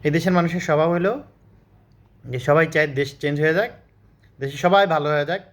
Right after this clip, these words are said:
আমি খারাপ থেকে যাই, আমার আচরণ আমি ঠিক করবো না, কিন্তু সবাই ভালো হয়ে যাক।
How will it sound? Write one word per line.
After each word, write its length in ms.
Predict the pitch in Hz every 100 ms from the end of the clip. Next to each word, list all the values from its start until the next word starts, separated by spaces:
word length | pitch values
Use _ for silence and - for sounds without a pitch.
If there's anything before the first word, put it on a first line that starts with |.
| _ _ _ _ _ -
আমি 160 | 165
খারাপ 240 | 175 139 131
থেকে 200 | 127 113
যাই, 140 | 98 - _ _ _ _ _ - _ _ - - - - - -
আমার 220 | 143 175
আচরণ 280 | 165 170 160
আমি 100 | 151
ঠিক 140 | 147
করবো 220 | - 123
না, 80 | 107
কিন্তু 160 | 117 123
সবাই 240 | 147 151
ভালো 180 | 131 117
হয়ে 100 | 113
যাক। 120 | 95